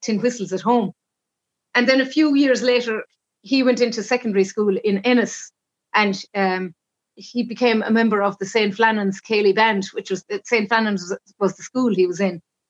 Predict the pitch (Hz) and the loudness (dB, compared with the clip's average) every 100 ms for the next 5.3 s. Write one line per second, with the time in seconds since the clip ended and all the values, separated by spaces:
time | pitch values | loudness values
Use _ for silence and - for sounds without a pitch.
0 | - 202 214 185 - - _ _ - 196 | -2 0 0 -2 -8 -20 _ _ -4 2
1 | 196 196 196 190 196 220 214 196 - 190 | 2 0 -2 0 2 2 2 0 -2 -8
2 | - - 208 196 208 196 190 - 196 190 | -12 -4 -4 0 -2 0 -4 -2 0 2
3 | 214 208 202 196 - _ _ _ _ _ | 2 2 0 -4 -10 _ _ _ _ _
4 | _ _ 233 208 233 240 214 196 226 196 | _ _ 0 2 2 0 -2 -2 -2 -2
5 | - 202 | -2 -4